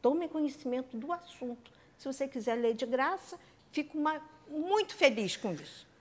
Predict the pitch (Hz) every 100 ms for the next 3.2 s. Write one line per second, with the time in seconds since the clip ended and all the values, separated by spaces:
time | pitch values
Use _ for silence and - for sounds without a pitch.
0 | _ _ _ _ - - - 480 494 466
1 | 415 415 508 - 403 311 - 294 277 214
2 | 320 392 320 262 359 370 302 285 339 302
3 | 285 285